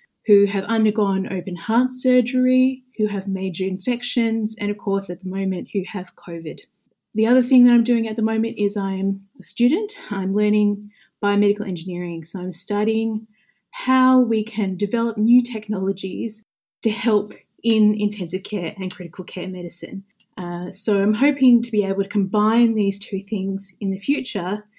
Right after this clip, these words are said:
to be what we call a clinician scientist, which means a doctor who does research.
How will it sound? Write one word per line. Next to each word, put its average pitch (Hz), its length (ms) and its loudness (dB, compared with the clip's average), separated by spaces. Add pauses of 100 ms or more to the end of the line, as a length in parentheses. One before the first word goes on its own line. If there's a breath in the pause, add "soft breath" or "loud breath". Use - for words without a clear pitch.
(240 soft breath)
to - 100 -8
be 196 500 4 (240)
what - 260 -4
we 202 140 0
call 196 460 -4 (240)
a 208 80 -6
clinician 202 480 -2
scientist, - 680 -10
which 196 180 -8
means 202 220 -4
a 202 60 -8
doctor 226 480 -4 (100)
who 208 80 -4
does 180 380 -10
research. - 720 -12